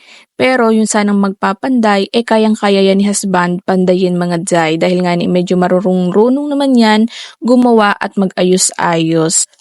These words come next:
Habang si husband ay nagpapanday, ay ako naman ay,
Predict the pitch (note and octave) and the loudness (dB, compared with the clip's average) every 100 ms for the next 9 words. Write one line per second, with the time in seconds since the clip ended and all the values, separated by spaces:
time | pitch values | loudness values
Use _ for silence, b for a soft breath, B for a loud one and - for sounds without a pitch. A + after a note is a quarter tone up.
0 | - D#4+ D#4 C#4 B3+ B3+ - A3 G#3+ G#3 | -4 -2 0 0 0 0 -2 0 0 2
1 | G#3+ G#3+ G#3 G#3 G#3 G#3 G3+ G3+ G3+ - | 0 0 0 -2 -2 0 0 0 -2 -4
2 | A3 - - A3+ A3 G#3+ G#3 - G#3+ | -6 -6 -2 2 4 2 2 0 -2